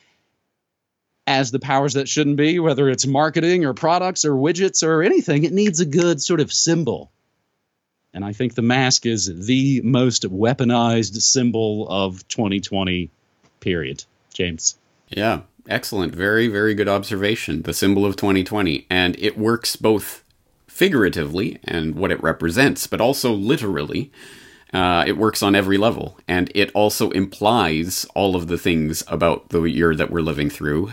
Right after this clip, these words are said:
Speaker 2: uh, the degradation of bodily autonomy and the,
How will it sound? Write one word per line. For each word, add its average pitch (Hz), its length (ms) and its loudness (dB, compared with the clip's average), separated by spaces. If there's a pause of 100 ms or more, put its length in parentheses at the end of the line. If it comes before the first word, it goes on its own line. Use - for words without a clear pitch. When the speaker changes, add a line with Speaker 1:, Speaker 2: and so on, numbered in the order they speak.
Speaker 2:
uh, 71 280 -2
the 80 100 -4
degradation 76 680 -2
of 73 180 -6
bodily 76 400 -2
autonomy 113 640 2 (560)
and 85 600 0
the, 82 480 -4